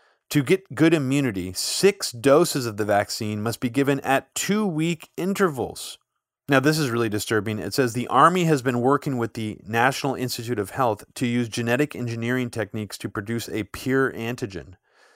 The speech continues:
Although both the military and the N I H have consistently refused to talk about their work, other experts say that human tests will begin early next year." Now, this is interesting, too. It says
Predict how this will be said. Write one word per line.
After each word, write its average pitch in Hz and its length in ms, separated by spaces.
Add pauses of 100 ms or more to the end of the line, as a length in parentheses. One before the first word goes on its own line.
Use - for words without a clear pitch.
(120)
Although 147 220
both 160 240
the 165 60
military 143 540
and 113 120
the 107 120
N 113 140
I 110 100
H 110 320
have 101 240
consistently 120 680
refused 135 680
to 117 60
talk 123 360
about 98 240
their 92 160
work, 87 400 (340)
other 151 260
experts 135 520
say 135 240
that 120 180
human 135 320
tests - 380
will 113 120
begin 117 360
early 110 320
next 104 300
year." 143 340 (1400)
Now, 123 100
this 135 140
is 120 120
interesting, 117 460
too. 123 220
It 104 140
says 110 480